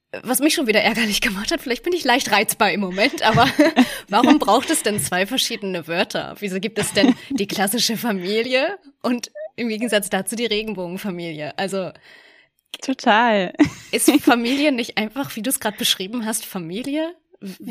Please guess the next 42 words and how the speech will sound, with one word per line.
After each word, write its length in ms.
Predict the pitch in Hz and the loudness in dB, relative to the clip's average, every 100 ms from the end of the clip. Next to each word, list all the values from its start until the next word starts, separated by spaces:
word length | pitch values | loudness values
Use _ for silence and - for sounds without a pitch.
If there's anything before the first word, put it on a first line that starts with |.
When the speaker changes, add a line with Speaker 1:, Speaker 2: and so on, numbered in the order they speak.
| 233 | -4
Speaker 1:
wie, 80 | 220 | 2
Speaker 2:
Ja. 320 | 196 196 185 - | 2 2 0 -8
Speaker 1:
wie 300 | 185 190 254 | -20 -10 -6
geht's 260 | 226 - - | -4 -6 -2
dir, 200 | 277 240 | 0 0
wenn 160 | 196 | 0
du, 360 | 190 190 185 190 | 0 -2 -4 -4
wenn 140 | 190 | -4
du 80 | 190 | -4
mit 120 | 190 | -4
sowas 260 | 190 196 202 | -2 -4 -4
konfrontiert 520 | 202 - 202 254 - | -6 -6 -6 -6 -6
bist? 340 | 185 180 - - _ _ _ _ _ _ - - - - _ _ - | -6 -6 -6 -10 _ _ _ _ _ _ -20 -20 -20 -20 _ _ 0
Speaker 2:
Ja, 240 | 233 277 | 2 4
es 180 | 226 220 | 2 0
ist 120 | 247 | 0
natürlich 320 | 247 240 285 - | 0 4 4 4
dann 180 | 202 | 2
irgendwo 320 | 196 214 202 196 | 2 0 0 0
wieder 140 | 190 | 0
eine 200 | 185 185 | 0 0
Abgrenzung 760 | - - 175 175 - 175 180 180 | 0 -2 -4 -4 -6 -6 -6 -8
und 380 | - 190 190 - | -8 -6 -6 -6
man, 220 | 180 175 | -6 -4
man, 240 | 180 180 180 | -4 -4 -2
man 140 | 180 | -2
vergleicht 440 | 185 196 190 202 196 | -2 4 4 4 2
oder 120 | 180 | -2
unterscheidet. 580 | 180 190 208 202 175 180 | -2 0 2 2 2 2
Eigentlich 320 | 208 226 - | 2 0 -2
wär's 160 | 202 - | -4 0
schön, 340 | 226 233 226 | 0 2 0
wie 80 | 214 | -2
du 100 | 208 | -2
sagst, 240 | 208 208 - | 0 0 0
einen 160 | 196 | -2
Begriff 260 | 202 202 226 | -2 -2 -4
zu 140 | - | -4
nehmen. 280 | 180 175 180 - | -2 -2 -2 -2
Wegen 140 | 190 | 0
mir 180 | 220 196 | 2 4
auch, 140 | 196 | 2